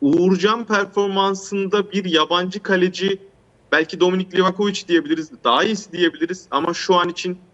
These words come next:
buralara getirmek, ikna etmek, işte Galatasaray'da bir yabancı kaleci süreci işletiliyor.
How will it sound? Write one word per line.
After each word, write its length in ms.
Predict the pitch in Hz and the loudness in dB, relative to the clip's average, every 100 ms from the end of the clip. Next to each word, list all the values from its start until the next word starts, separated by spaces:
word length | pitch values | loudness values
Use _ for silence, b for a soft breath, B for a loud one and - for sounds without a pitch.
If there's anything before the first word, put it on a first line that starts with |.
| _ _ _ - | _ _ _ -10
buralara 480 | 110 123 165 175 175 | 0 2 4 4 2
getirmek, 480 | 170 - 170 170 - | -2 -4 -6 -8 -10
ikna 300 | - 175 175 | -6 0 0
etmek, 580 | 170 - 175 180 - _ | 0 -2 -2 -2 -10 _
işte 180 | - 117 | -6 0
Galatasaray'da 600 | 139 156 170 175 170 165 | 2 2 0 0 0 0
bir 40 | |
yabancı 320 | 165 165 165 165 | 0 2 -2 -2
kaleci 280 | 170 160 | -2 -2
süreci 340 | - 156 160 165 | -2 2 2 2
işletiliyor. 720 | 165 165 160 160 170 175 175 | -2 -2 -2 0 2 2 0